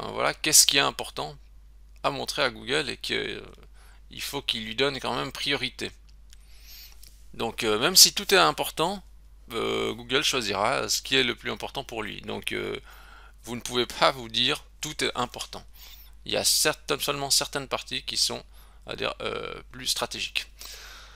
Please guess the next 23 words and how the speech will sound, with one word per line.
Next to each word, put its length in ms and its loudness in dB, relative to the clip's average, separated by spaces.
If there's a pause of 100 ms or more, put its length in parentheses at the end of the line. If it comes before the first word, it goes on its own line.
(640)
Euh, 640 2 (1400)
alors, 340 4
qu'est-ce 220 8
qu'on 120 -2
va 140 4
faire ? 300 -6 (680)
Eh 80 -6
bien, 300 6 (580)
on 160 -2
va 200 0
aller... 300 2 (280)
Euh, 680 -4 (680)
j'ai 440 2
envie 260 -12
de 100 -6
regarder... 920 -6
Qu'est-ce 200 0
que 80 -8
j'ai 140 -4
envie 140 -6
de 60 -8
regarder ? 600 -4 (1600)
Euh... 1400 -2